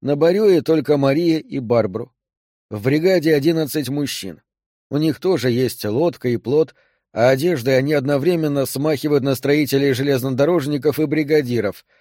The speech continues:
Все из себя важные, в кепках, жилетах, высоких резиновых сапогах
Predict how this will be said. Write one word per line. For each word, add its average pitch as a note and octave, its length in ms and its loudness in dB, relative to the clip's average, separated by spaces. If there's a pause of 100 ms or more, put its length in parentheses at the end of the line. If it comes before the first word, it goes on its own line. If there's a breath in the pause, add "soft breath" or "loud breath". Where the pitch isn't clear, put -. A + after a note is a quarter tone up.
(220)
Все E3+ 300 -2
из A#2+ 80 -6
себя G#2+ 260 -4
важные, A2+ 680 -2 (240)
в - 100 -20
кепках, A2+ 540 -2
жилетах, B2 580 -2 (300 soft breath)
высоких C3+ 560 -2
резиновых C3 560 -2
сапогах A2+ 560 -2